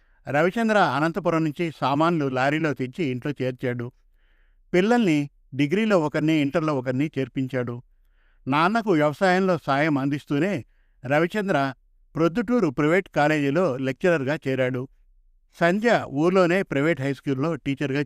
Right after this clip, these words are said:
చేరింది. ఆ రాత్రి అందరూ ప్రశాంతంగా, గాఢంగా నిద్రపోయారు. సంధ్య, రవిచంద్ర రూమ్లో మాత్రం లైట్లు వెలుగుతూనే ఉన్నాయి.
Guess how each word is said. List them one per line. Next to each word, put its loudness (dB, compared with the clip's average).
చేరింది. -6
ఆ 4
రాత్రి 0
అందరూ 0
ప్రశాంతంగా, -2
గాఢంగా 0
నిద్రపోయారు. -4
సంధ్య, 4
రవిచంద్ర 2
రూమ్లో 0
మాత్రం -4
లైట్లు 0
వెలుగుతూనే 0
ఉన్నాయి. -2